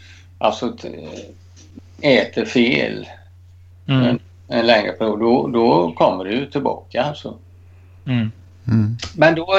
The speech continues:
Speaker 1: då använder jag kosten som medicin. Alltså, maten är ju då min medicin, och jag har inga andra mediciner. Och det fungerar alldeles, alldeles utmärkt.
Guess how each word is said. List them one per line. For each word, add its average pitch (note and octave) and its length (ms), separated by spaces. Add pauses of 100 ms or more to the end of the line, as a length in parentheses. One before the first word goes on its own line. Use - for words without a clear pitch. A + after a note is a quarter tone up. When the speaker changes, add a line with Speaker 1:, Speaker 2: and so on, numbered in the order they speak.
(140)
Speaker 1:
då D#3 120
använder F#3+ 380
jag F3+ 120
kosten B2 520
som B2 220
medicin. E3 680 (680)
Alltså, C#3 240
maten E3 540
är F3+ 40
ju D#3 180
då C#3+ 180
min B2+ 460
medicin, G#2+ 600
och G#2+ 180 (180)
jag B2+ 180
har B2+ 320
inga F#3+ 240
andra A2+ 280
mediciner. F#2+ 760 (440)
Och C3 100
det B2 120
fungerar A#2+ 520 (140)
alldeles, G2+ 640
alldeles F#2+ 640
utmärkt. A2+ 540